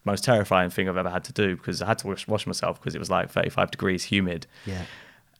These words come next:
Speaker 1: monsoon season. But I really didn't wanna walk out the back across this boardwalk to go to the shower and wash myself in pitch black.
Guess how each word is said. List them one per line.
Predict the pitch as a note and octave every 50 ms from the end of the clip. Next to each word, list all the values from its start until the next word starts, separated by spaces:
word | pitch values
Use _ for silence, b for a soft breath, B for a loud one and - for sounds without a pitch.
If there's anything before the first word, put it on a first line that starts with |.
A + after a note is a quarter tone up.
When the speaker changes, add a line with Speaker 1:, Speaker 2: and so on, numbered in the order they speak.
| _
Speaker 1:
monsoon | - A2 G2 G2 F#2+ - - G#2 G#2 G#2
season. | G2 - G2 F2+ F2+ D#2+ F2 E2+ E2+ E2+ E2+ E2 - - -
But | G#2+ F#2+ F2+ F2+ - - - _ _ _ - _ _ _ _ - - _ -
I | G2+
really | G2 G2+ F#2+ F#2+
didn't | - G2 F#2 F2
wanna | F#2 F#2 F2+ F2+ F2 F2 F2+ -
walk | - G#2 G2+ G2 F#2 G2 - - - - _ _ _ _ _ _ _ _ _ _ _ _ _ -
out | A2 A2 G2 F2+
the | G#2+
back | G2 - G2 F#2 F#2 - - - - - - -
across | A#2 - A#2+ A2 -
this | - G2
boardwalk | F#2 - - G#2+ G#2 G2+ F#2 F#2 F#2 F#2 - -
to | - A2
go | G2+ G2 F#2+
to | -
the | - G2+
shower | - - - G2 G2 F#2+ F#2 F#2
and | F2+ F2+ F2 - _ _ _ - -
wash | G2 F#2+ F#2+ -
myself | G2 F#2+ - - F#2 F2+ -
in | F#2+ F#2
pitch | - F#2 - -
black. | - G#2+ G2+ F#2 - - -